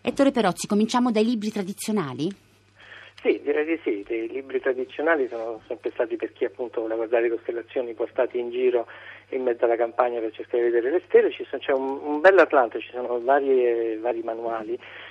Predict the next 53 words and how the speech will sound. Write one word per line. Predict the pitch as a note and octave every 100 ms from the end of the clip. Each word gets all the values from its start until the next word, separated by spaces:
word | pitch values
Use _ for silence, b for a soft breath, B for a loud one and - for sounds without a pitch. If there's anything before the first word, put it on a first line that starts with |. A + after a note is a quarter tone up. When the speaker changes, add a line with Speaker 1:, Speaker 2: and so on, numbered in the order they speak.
| B -
Speaker 2:
Eh, | B2 A#2 A2+ A2+ A#2 -
c'è | -
un | C#3+
bell'Atlante | D#3+ D3+ E3 D#3+ D3+
della | C#3 C3+
Zanichelli | C#3+ C#3+ D3 G3 G3
che | -
si | A#2
chiama | B2
proprio | A2+ A#2 A#2+
l'Atlante | A2+ B2+ A#2+
delle | A#2+ A#2+
costellazioni, | A#2+ - C3+ D#3 - F#3 E3
che | B2+
è | A#2+
bello | C3 C#3+ C#3+
perché | A#2+ A#2+
si | B2+
può | A#2+
anche | C3+ - B2
sfogliare | - A#2+ B2 A#2+
a |
casa | A2+ - A2+ - G#2+
prima | - B2+ A#2 A2
di |
andare | A2 A2 A2+ B2+
fuori, | D3 C3
perché | A2+ A#2+
ha |
delle | G#2+ A2
bellissime | A#2+ B2+ C#3 - A#2+
immagini | A#2 A#2+ A#2+ - A#2 A2+ B B B
del | C3 A#2
cielo | - B2 A#2+
stellato | - C#3 C3+ B2 C#3 C3+ A#2 B B B
con | - B2+
anche | B2+ B2+ C3
delle, | A#2 A2+ A#2 A#2 A2 A2 A2
delle, | A2+ A2 A2+
del, | A2 G#2
del, | - A#2 A2+
del, | A#2+ A2
delle | A2 C3
note | B2 B2 B2+
molto | A#2+ A2+
interessanti | A#2+ A2 G#2+ C3+ C3+
su | A#2+
quello | A#2 A#2+
che | A2+
si | -
può | - A#2
vedere, | B2 C3 C3
anche, | B2 B2+ C3